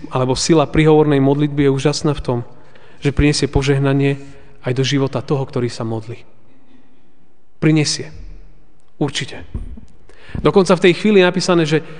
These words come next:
že Hospodin zmenil Jobov údel počas modlitebnej chvíle.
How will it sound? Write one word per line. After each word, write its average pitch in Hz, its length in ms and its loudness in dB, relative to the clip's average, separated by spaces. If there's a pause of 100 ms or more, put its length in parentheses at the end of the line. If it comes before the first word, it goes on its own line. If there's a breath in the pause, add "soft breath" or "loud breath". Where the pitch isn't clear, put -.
že 156 120 -2
Hospodin 180 360 2
zmenil 208 560 6
Jobov 214 480 6
údel 175 560 4 (1500 loud breath)
počas 196 760 2
modlitebnej 160 560 4
chvíle. 156 360 2